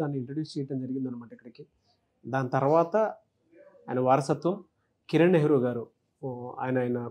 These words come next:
కుమారుడు కిరణ్ నెహ్రూ గారు దీన్ని కంటిన్యూ చేయడం జరిగింది. So ఇవాళ ఇండియాలో న్యూమరాలజీ ప్రకారం నేమ్ కరెక్షన్స్ ఏదున్నా సరే క్లియర్ చేసుకొని, చిన్నపిల్లల పేర్లు పెట్టే విషయం దగ్గర నుంచి కార్పొరేట్, ఆ, బిజినెస్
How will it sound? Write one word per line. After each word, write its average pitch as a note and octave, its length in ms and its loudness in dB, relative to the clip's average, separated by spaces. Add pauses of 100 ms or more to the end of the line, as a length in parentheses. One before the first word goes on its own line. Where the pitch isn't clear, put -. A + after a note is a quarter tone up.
కుమారుడు C3 400 -2
కిరణ్ C3+ 200 -2
నెహ్రూ C3 220 -2
గారు C3+ 160 -4
దీన్ని B2+ 180 -8
కంటిన్యూ C3 300 -8
చేయడం B2 280 -10
జరిగింది. A#2 280 -14 (680)
So D3 80 2 (200)
ఇవాళ C#3+ 280 4 (140)
ఇండియాలో E3 400 4 (240)
న్యూమరాలజీ D3+ 520 2
ప్రకారం C#3+ 300 -2 (160)
నేమ్ D3+ 260 0
కరెక్షన్స్ C#3+ 460 -6
ఏదున్నా C3+ 400 -4
సరే B2+ 160 -8 (100)
క్లియర్ D3 320 -4
చేసుకొని, C#3+ 440 -4 (280)
చిన్నపిల్లల C#3 540 -2
పేర్లు C3+ 240 -2
పెట్టే C3+ 200 -8
విషయం C3 220 -8
దగ్గర B2+ 260 -10
నుంచి C#3+ 160 -6 (160)
కార్పొరేట్, D#3 500 0 (560)
ఆ, C3 40 -6 (160)
బిజినెస్ D3+ 280 4